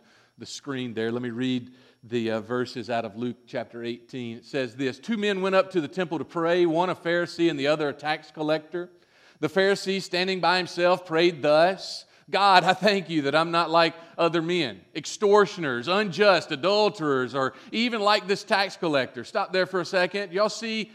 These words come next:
there's a resemblance between the letter at Sardis and the church. They thought that they were alive, but they were dead. They thought that they were like this Pharisee, they, that he was, everything was okay.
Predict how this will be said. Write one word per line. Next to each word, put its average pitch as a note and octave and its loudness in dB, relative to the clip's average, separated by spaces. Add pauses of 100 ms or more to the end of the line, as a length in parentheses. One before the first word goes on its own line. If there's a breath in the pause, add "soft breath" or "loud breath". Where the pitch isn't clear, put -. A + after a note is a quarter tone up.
(280 soft breath)
there's F3+ 0
a F3+ 2
resemblance G3 0
between F3+ -2
the D#3 0
letter G3 4
at D3+ 0
Sardis G3+ 2
and D#3+ -4
the D3 -6
church. G3+ -2
They F#3+ 2
thought G#3 4
that G#3 -8
they A#3 2
were A3+ 4
alive, A3+ 2 (340 soft breath)
but F3+ 0
they G3+ 4
were F3 6
dead. D3+ 2 (340 soft breath)
They G#3 6
thought B3 6
that A3 2
they A3 6
were G3 6
like G3+ 2
this F#3 0
Pharisee, F3+ 4
they, D#3+ -2
that E3+ 0
he C4+ 2
was, F3+ 4
everything G#3 0
was E3+ 0
okay. F#3 0